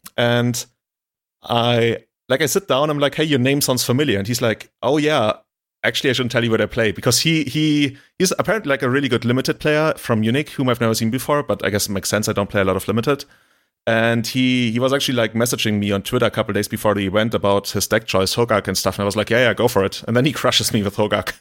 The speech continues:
because I, I ended up, like, only playing three Surgical Extractions as Graveyard Hate. But it was fun.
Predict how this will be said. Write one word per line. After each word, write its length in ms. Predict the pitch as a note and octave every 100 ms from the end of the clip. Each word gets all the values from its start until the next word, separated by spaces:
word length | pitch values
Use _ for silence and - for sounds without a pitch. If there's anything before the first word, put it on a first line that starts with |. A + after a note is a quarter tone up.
| _ - - -
because 200 | - A2
I, 360 | A2 G#2 G2+ G#2
I 160 | G#2
ended 240 | G2+ G#2+ G#2
up, 240 | G#2 -
like, 220 | G2+ F#2+
only 180 | - G#2
playing 280 | F#2+ F#2 F#2
three 220 | - G#2
Surgical 360 | F#2+ F#2 F#2 F2
Extractions 500 | - - - F#2 F2
as 140 | E2+
Graveyard 320 | F#2 F2+ F2+
Hate. 260 | F2 F2 - _ _ _ _ _
But 60 | F#3
it 40 |
was 160 | A3+ -
fun. 300 | G#2 G#2+ A2